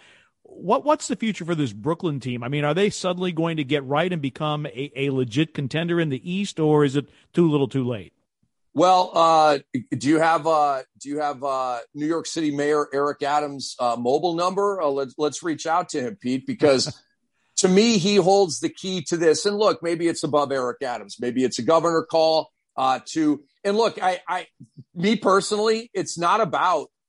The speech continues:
Speaker 2: uh, you know, the overall vaccine mandate, wearing masks and stuff. It's about the stupid little idiosyncrasy that road unvaxxed players can play in New York and home unvaxxed players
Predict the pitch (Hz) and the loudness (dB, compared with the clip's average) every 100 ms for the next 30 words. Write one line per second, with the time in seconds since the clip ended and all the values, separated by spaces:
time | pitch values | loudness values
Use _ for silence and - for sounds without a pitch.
0 | _ _ 147 143 175 175 156 165 170 156 | _ _ -6 -6 -2 -2 0 0 0 0
1 | 160 147 147 151 - 151 135 151 165 139 | -2 -2 -2 -4 -6 -8 -6 -6 -2 -4
2 | 131 139 127 120 127 165 190 - 131 113 | -2 -6 -4 -4 -4 -4 -6 -10 -8 -6
3 | - 127 151 127 147 147 143 - - 196 | 0 0 0 -4 0 0 -2 -8 -4 -2
4 | 214 175 147 175 151 147 190 165 120 190 | 0 0 0 0 0 -2 0 -2 -2 -6
5 | 214 214 - 139 131 - _ _ 123 160 | -4 -6 -4 -6 -6 -10 _ _ 0 0
6 | - 123 135 196 196 180 160 151 147 139 | 2 2 6 8 6 4 -2 -2 0 -2
7 | 143 - - 139 127 131 - 139 - 165 | -2 -12 -4 -2 0 -4 -4 -6 -2 2
8 | 190 202 151 147 123 123 120 139 - 127 | 4 2 2 0 0 0 -2 -8 -8 -10
9 | 120 175 214 180 160 156 143 143 135 - | -2 4 6 4 2 0 2 0 0 -4
10 | - 143 131 127 - | -6 -2 -2 -2 -8